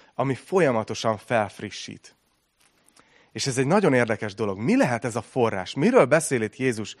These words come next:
amikor azt mondja, hogy aki hisz bennem,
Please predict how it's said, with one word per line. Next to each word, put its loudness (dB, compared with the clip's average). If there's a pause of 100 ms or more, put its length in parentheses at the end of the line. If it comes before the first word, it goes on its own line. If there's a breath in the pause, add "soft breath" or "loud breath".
(280 loud breath)
amikor 2
azt 4
mondja, 0 (1000 loud breath)
hogy 4
aki 0
hisz 4
bennem, 0